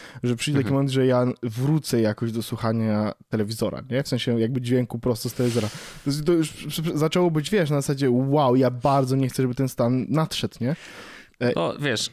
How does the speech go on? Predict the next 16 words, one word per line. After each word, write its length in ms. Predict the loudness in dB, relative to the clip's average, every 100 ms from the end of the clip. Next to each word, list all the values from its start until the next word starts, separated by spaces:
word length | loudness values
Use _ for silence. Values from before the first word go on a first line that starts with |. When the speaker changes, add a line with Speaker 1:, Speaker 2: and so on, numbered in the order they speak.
| _
Speaker 2:
dźwięk 320 | -4 -2 -2
z 40 | -2
telewizora 540 | -2 0 0 0 0
jest, 340 | -2 -4 -12 _ -6
y, 80 | -6 -6 -6
to 100 | -2
jest 220 | -2 -4 -6
dokła-, 340 | -6 -2 0
o, 220 | 2 0 0
to 160 | 0
jest 120 | -2
bardzo 220 | 0 0 0
dobre 220 | -2 -2
porównanie. 520 | -2 -2 0 0 -2 -6 -20 -20 _ _ _ -8
Dźwięk 400 | -2 0 0 -2
z 480 | -2 0 0 -2